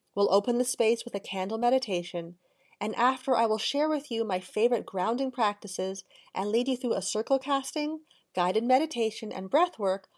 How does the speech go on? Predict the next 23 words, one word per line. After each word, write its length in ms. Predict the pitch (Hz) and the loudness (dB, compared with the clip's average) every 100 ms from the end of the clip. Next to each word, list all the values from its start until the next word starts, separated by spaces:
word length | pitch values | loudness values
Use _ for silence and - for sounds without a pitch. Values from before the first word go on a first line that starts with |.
| _ | _
followed 320 | - 240 247 233 | 2 4 6 4
by 140 | 233 | 2
a 100 | - | 2
soul-inspiring 1120 | - - 262 277 285 269 269 208 190 190 190 | -4 2 6 6 6 2 -2 -2 -2 -2 -4
gratitude 480 | 180 165 165 185 175 | -4 -4 -4 -8 -4
practice. 640 | 208 196 190 160 160 - - _ _ _ _ _ _ | -2 -2 -4 -10 -10 -18 -20 _ _ _ _ _ _
If 220 | 196 202 | -4 2
your 180 | 233 269 | 6 6
soul 420 | 269 - 233 262 | 6 4 8 8
has 160 | 254 240 | 4 -2
been 180 | 196 196 | -6 -6
calling 420 | - 233 240 233 | -4 0 2 0
out 180 | 208 208 | -2 -2
to 140 | - | -4
you 140 | 226 220 | -2 -2
and 160 | 202 | -4
you're 100 | 214 | -6
ready 280 | 196 220 240 | -4 -4 0
to 80 | 240 | 0
tune 280 | - 226 220 | -2 -4 -2
in 120 | 202 | -4
and 120 | 185 | -2
listen, 440 | 175 180 214 233 | -4 -4 -6 -8